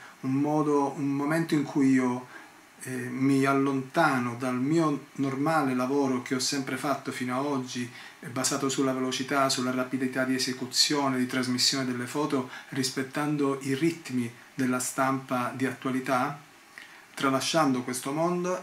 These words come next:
e dedicandomi ad un meccanismo più lento, ad un modo di fotografare più lento.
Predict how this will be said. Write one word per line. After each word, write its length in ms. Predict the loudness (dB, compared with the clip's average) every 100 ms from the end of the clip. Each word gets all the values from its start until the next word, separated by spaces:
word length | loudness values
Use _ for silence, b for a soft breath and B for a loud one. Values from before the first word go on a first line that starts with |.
| -8
e 100 | -4
dedicandomi 520 | -2 -2 0 0 2
ad 80 | 0
un 100 | 2
meccanismo 800 | 2 0 -2 -4 -2 -2 0 -2
più 240 | 0 2 2
lento, 640 | 2 2 -2 -6 -10 -10 -8
ad 140 | -4
un 120 | 0 2
modo 260 | 4 2
di 100 | 0
fotografare 500 | -2 -4 -4 -2 -4
più 200 | -2 -2
lento. 520 | -2 -4 -8 -14 -16